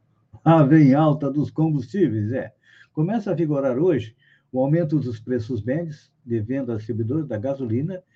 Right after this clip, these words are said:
diesel e G L P, segundo a Petrobras. O preço médio da gasolina passará a ser de dois reais e vinte e cinco centavos, refletindo mais um aumento de zero vírgula dezessete por cento por litro.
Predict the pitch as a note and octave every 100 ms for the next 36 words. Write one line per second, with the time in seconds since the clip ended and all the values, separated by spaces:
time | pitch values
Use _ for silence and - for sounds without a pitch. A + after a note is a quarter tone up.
0 | _ _ - A#2+ F#3 D#3 F#3+ - E3 D3
1 | F#3+ F#3 D3+ A#2+ G2+ - - B2 C3 C3+
2 | C3+ - A#2+ F#2+ E2 _ _ _ _ _
3 | - A#2 A#2 A#2 A#2 A2+ G#2+ G2 F#2+ _
4 | _ _ _ B2+ A#2 A2 A#2+ C3 B2 G#2+
5 | A2+ A2 A#2+ D#3+ A3+ C#3 G2+ - B2+ -
6 | C3 B2 G#2+ D3+ C#3+ B2 G#2 D#3 D#3+ C#3+
7 | C3 D#3 C#3+ D3+ A#2+ - D3+ - D#3+ B2
8 | A#2+ F#2+ - _ _ - - - - A#2+
9 | A2 A#2+ - D3+ D3+ C#3 C3 C3 A2+ B2+
10 | D3 C3 A2+ G#2 B2+ F3 E3+ A#2+ B2 D#3+
11 | C#3 B2+ A#2+ A2 C3+ C3 - A2 C3+ C3+
12 | - D3 A#2 G#2+ -